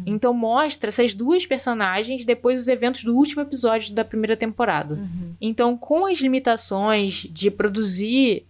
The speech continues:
Speaker 1: essa série, seguindo os protocolos, com uma equipe reduzida, os episódios eles ficaram mais minimalistas, né?
Speaker 2: Ah, sim, é. Foge um pouco.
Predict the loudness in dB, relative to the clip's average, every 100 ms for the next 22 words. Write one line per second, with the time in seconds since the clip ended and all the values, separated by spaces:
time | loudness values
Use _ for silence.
0 | -4 -2 0 0 0 0 -2 -6 -10 -14
1 | -12 -12 -14 -6 -2 0 0 0 -2 -2
2 | -2 0 0 0 -4 -8 -10 -16 -6 0
3 | 0 0 0 0 2 0 0 -2 -2 -2
4 | 0 2 2 -2 -4 -6 -2 -2 0 -2
5 | 0 -2 -4 -2 -2 0 -2 -2 -4 0
6 | 2 2 0 -2 -2 -2 -2 -2 -2 -2
7 | -4 -6 -4 -2 -2 -2 -2 -2 -4 -2
8 | 2 2 0 -2 -2 -2